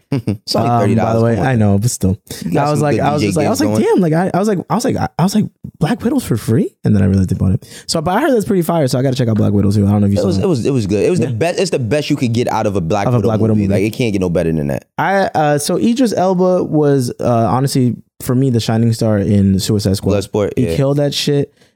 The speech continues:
Speaker 2: Uh, everybody loved the mouse on Twitter. Um, with that whole, it was a real mouse. I don't know if you know this.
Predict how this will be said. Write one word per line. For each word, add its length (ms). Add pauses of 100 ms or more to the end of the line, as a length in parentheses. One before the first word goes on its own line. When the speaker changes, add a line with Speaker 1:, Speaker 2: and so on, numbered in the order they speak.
(140)
Speaker 2:
Uh, 400
everybody 300
loved 260
the 100
mouse 520
on 160
Twitter. 460 (400)
Um, 640
with 280
that 200
whole, 260
it 120
was 120
a 40
real 180
mouse. 320
I 60
don't 100
know 40
if 80
you 60
know 140
this. 280